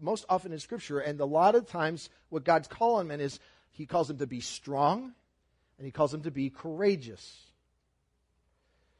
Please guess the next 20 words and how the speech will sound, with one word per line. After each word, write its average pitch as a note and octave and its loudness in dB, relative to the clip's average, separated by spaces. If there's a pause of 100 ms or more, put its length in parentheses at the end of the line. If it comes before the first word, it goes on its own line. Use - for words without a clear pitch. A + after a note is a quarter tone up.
(680)
to F3+ -6
create G3+ 8
opportunity, F3+ 2 (560)
to E3+ -6
make G3+ 6
something E3+ -4 (200)
happen. C3+ -2 (1300)
In, F#3 4
in G3 4
First - 0
Corinthians G3 0
sixteen G3+ -6
thirteen, G3+ 2
there's D#3 0
this D3 -8
word F#3+ 2
gets D3 -2
used, C3 -4
and C#3 -4
it's, - -10